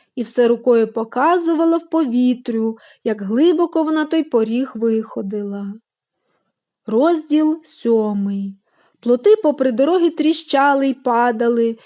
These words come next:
всі люди випроваджували Івана. Він ішов із старою, згорблений, в цайговім сивім одінню, і щохвиля танцював польки. Аж як усі зупинилися перед Христом, що Іван його поклав на горбі,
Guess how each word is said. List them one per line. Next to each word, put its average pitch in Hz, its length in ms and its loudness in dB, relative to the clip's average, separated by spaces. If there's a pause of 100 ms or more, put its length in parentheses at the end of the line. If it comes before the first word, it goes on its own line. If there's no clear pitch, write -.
(120)
всі - 240 -4
люди 349 300 4
випроваджували 285 920 0
Івана. 220 760 -2 (340)
Він 370 280 2
ішов 277 340 0
із 226 160 -4
старою, 302 600 0
згорблений, 269 1000 0 (260)
в - 160 -20
цайговім 311 680 2
сивім 339 520 0
одінню, 240 920 0 (280)
і 254 80 -4
щохвиля 247 580 0
танцював 226 800 -4
польки. 220 880 -4 (600)
Аж 214 320 -4
як 320 280 0
усі 254 280 -2
зупинилися 247 840 0
перед 220 320 -4
Христом, 320 640 -4
що - 240 -6
Іван 277 440 0
його 247 200 -2
поклав 262 440 0
на 240 140 -2
горбі, 226 600 -4